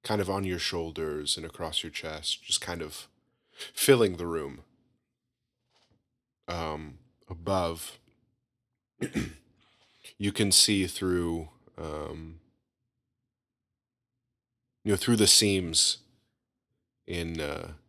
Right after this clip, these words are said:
you know, in where this pedestal went into the ceiling, um, a-, another, a, a very familiar blue light, similar to the light that was coming from the faces.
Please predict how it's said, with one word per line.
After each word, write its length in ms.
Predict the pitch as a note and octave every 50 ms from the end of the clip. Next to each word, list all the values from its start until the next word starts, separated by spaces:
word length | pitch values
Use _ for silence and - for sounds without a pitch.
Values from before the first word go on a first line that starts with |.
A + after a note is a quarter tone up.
| _ _ _ _ _
you 140 | - A2+ A2
know, 80 | G2+
in 100 | F#2+ F#2+
where 140 | G2 G2 F#2+
this 140 | F#2 F#2+ -
pedestal 480 | - - - F2 F2 - - F#2 E2 E2
went 100 | E2+ -
into 120 | - - -
the 100 | - -
ceiling, 440 | - - G2+ F#2 E2+ D#2+ D2 D#2+ - - - - - - - - - _ _ _ _ _ _ _ -
um, 400 | E2 E2+ D#2 D2 D2 D2 C#2+ - -
a-, 160 | F#2 F#2+ - - _ _ _ _ _ _ _
another, 580 | G#2+ G#2+ G#2+ G2+ G#2+ G#2+ G2+ G#2 G2+ F#2+ F2+ F2 - _ _ _ _ -
a, 80 | G2 F2+ F2 - -
a 140 | - F#2+ F#2
very 240 | E2+ G2 F#2+ F#2+ F2+
familiar 800 | - - G2+ F#2+ F#2+ F2+ F2 F2 F2 E2+ E2 D#2+ D#2 D#2 D#2 - - _ _ _ _ _ _ _ _ _ _ _
blue 280 | F2+ G2 G2 F#2+ E2+
light, 380 | D#2+ D#2 C#2 B1 - - - - - _ _ _ _ _ _ _ _ _ _ _ _ _ _ _ _ _
similar 440 | - - - F#2 E2+ E2+ E2+ D#2+ D#2
to 480 | - - - F2 D#2+ D2+ D#2 D#2 D2+ - -
the 100 | - E2
light 240 | D#2 D2 C2+ B1 -
that 80 | - B1+
was 100 | - -
coming 240 | - - B1+ A1 -
from 200 | - - - -
the 60 | -
faces. 500 | - - - - - - - - - -